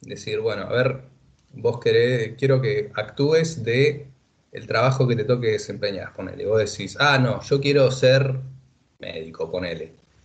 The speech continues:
Y decís, bueno, sos un médico. Tenés una persona acá que, no sé,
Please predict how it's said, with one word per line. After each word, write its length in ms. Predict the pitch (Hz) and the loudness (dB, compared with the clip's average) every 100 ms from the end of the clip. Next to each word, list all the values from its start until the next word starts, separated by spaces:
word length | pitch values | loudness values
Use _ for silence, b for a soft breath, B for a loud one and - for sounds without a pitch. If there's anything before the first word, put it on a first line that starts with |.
| _ _ _ _ | _ _ _ _
Y 60 | 135 117 | -8 -6
decís, 180 | - 160 | -2 2
bueno, 480 | 131 87 90 92 - _ _ _ _ _ _ _ _ | 2 2 -2 -10 -14 _ _ _ _ _ _ _ _
sos 320 | 156 143 - | -6 -4 -4
un 120 | 110 | -4
médico. 460 | 92 85 - - - _ _ _ - | -4 -8 -10 -12 -14 _ _ _ -4
Tenés 260 | 139 151 - | 0 0 4
una 180 | 127 | 4
persona 600 | 127 113 - 151 151 143 - | 4 0 0 2 2 0 -4
acá 600 | 104 127 135 139 - - _ _ _ _ | -2 2 2 2 -6 -16 _ _ _ _
que, 420 | - 95 - - _ _ | -10 -10 -10 -16 _ _
no 180 | 95 95 | -16 -16
sé, 120 | - | -16